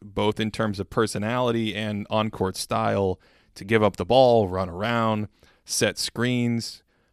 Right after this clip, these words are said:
Um, of course, he deferred to LeBron James in Miami, essentially. So that, that at least indicates that he can fit with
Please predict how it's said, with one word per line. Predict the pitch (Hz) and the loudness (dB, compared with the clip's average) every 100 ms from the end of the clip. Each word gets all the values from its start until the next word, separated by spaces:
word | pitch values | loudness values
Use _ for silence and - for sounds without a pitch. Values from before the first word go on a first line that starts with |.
| - | -10
Um, | 95 92 92 - | -6 -4 -6 -10
of | - | -4
course, | 120 110 | 0 0
he | 101 | -2
deferred | 92 92 - 107 107 104 101 - _ _ | -8 -6 0 4 4 2 -2 -16 _ _
to | - 107 | -4 -2
LeBron | 92 98 101 101 | 0 0 0 -2
James | 104 104 98 | -2 -2 -2
in | 90 | -4
Miami, | 90 123 135 120 | -4 -2 -2 -2
essentially. | 110 117 110 104 101 98 - _ _ _ | -4 -6 -6 -4 -4 -6 -10 _ _ _
So | - 120 110 104 _ _ _ _ _ _ _ - | -2 2 4 2 _ _ _ _ _ _ _ -14
that, | 113 147 175 175 - _ - | -6 -2 2 0 -2 _ -20
that | - 123 156 175 | -12 0 2 2
at | 151 | 0
least | 117 135 127 - | 0 0 0 -2
indicates | 123 120 117 113 104 101 - - - 110 | -4 -2 -2 0 0 -2 -6 -10 -14 -6
that | 98 104 101 - _ _ _ _ | 0 2 2 -2 _ _ _ _
he | _ 110 | _ -8
can | 110 107 | -4 -4
fit | - - 165 135 | -6 -2 0 0
with | 117 120 113 110 | 0 2 2 0